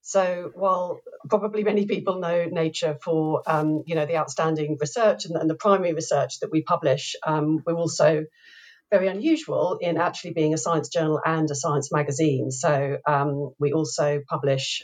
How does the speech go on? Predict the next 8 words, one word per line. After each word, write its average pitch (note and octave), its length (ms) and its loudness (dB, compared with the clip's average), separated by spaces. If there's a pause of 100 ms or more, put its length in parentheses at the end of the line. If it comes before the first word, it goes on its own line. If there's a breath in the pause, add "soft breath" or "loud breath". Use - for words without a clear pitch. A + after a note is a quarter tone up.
um, C#3+ 320 2
editorials, G3 920 -2
news, G3 720 -2
opinion F#3+ 380 2
content, E3+ 500 0 (160)
um, C#3+ 420 -2
careers E3 360 0
content, D3 560 0